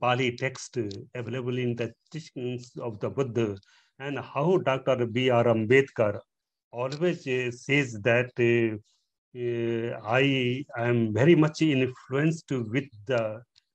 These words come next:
social philosophy of the Buddhism." And, uh, we see that how Doctor B R Ambedkar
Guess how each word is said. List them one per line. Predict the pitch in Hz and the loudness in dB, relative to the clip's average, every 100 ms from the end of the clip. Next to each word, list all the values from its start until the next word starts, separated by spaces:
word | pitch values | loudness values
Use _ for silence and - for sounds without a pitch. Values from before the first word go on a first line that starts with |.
| _ | _
social | - 151 - 170 139 | -14 -12 -6 -6 -6
philosophy | - 110 127 139 175 175 175 | -8 -2 0 2 0 2 2
of | 135 110 | 2 0
the | 123 | -4
Buddhism." | 123 113 104 107 110 120 123 _ _ _ _ | -2 -4 -4 -4 -4 -6 -8 _ _ _ _
And, | 120 127 147 131 120 | -10 -6 -6 -4 0
uh, | 123 123 123 123 127 120 113 | 2 2 0 -4 -4 -4 -2
we | 120 139 120 | 0 0 0
see | - 160 160 | -4 -2 -2
that | 127 131 - | 0 -2 -2
how | 117 - 131 147 | -4 -2 -2 0
Doctor | 120 120 123 | -2 -2 -4
B | 107 120 123 | -2 0 2
R | 117 117 113 | 2 2 0
Ambedkar | 110 110 107 131 143 - 104 | -4 -6 -6 -8 -8 -14 -16